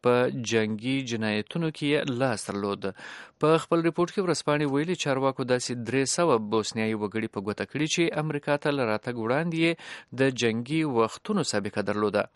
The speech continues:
چارواکي دا هم وایي چې دا شمیر تر شپږ سوه پورې زیاتېدای سي.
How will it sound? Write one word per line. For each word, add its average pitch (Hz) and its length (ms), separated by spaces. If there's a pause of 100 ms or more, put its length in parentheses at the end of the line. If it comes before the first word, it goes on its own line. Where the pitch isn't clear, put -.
(460)
چارواکي 104 460
دا 110 140
هم 117 240
وایي 127 120
چې 131 240 (360)
دا 117 180
شمیر 131 300
تر 117 180
شپږ 143 320
سوه 151 300
پورې 117 260
زیاتېدای 110 480
سي. 101 220